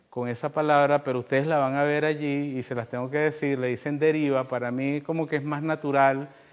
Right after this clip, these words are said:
en esta zona del mundo, este, que le digamos arrastre. Es como,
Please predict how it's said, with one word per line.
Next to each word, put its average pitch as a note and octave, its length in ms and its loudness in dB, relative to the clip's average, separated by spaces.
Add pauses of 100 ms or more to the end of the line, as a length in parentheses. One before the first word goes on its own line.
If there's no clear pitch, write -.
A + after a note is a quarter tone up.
(300)
en B2 120 -6
esta B2+ 240 -4
zona C#3+ 320 -2
del D3+ 100 -2
mundo, C#3 480 -4 (640)
este, B2+ 540 -6 (420)
que B2+ 440 -4 (300)
le C3 200 -4
digamos C3 420 0
arrastre. B2+ 720 0
Es A2 80 -12
como, D3+ 520 0